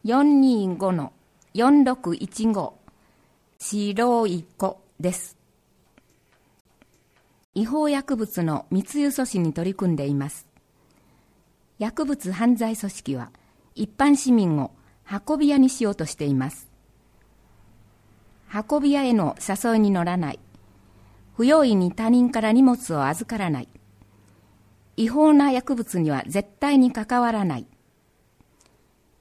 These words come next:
運び屋は重大な犯罪で、日本でも外国でも重い罪で厳しく処罰されます。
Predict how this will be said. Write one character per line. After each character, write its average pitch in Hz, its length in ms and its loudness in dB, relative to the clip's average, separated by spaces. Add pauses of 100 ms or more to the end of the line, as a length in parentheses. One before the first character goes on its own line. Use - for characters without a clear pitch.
(360)
運 208 220 -6
び 247 120 -2
屋 226 140 -2
は 190 260 -2
重 240 240 -2
大 285 160 0
な 262 100 4
犯 240 260 -2
罪 190 220 -6
で、 170 160 -12 (440)
日 226 80 2
本 269 240 4
で 185 100 0
も 160 220 -2
外 233 180 -4
国 233 240 -6
で 196 120 -2
も 160 280 -4
重 247 220 2
い 277 80 0
罪 196 260 -2
で 151 120 -6
厳 226 260 -2
し - 140 -8
く 214 120 -4
処 202 140 -6
罰 175 200 -8
さ 147 140 -10
れ 143 60 -6
ま 135 160 -4
す。 - 160 -20